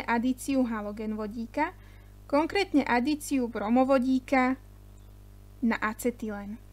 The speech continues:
Pri adícii do prvého stupňa nám zaniká prvá väzba pi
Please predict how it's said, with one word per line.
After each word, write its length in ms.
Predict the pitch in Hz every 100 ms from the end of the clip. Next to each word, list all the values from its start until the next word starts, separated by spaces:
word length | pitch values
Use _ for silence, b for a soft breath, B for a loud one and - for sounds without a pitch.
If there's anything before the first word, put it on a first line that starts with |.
| - - - - - b b b b
Pri 160 | 262 254
adícii 560 | 254 269 349 - 370 294
do 80 |
prvého 480 | 262 254 254 311 294
stupňa 720 | 277 - 226 - 220 190 220 - b b 247
nám 160 | 240
zaniká 560 | 240 254 262 294 277 247
prvá 320 | 254 262 262
väzba 400 | 262 254 233 233 - -
pi 320 | 196 185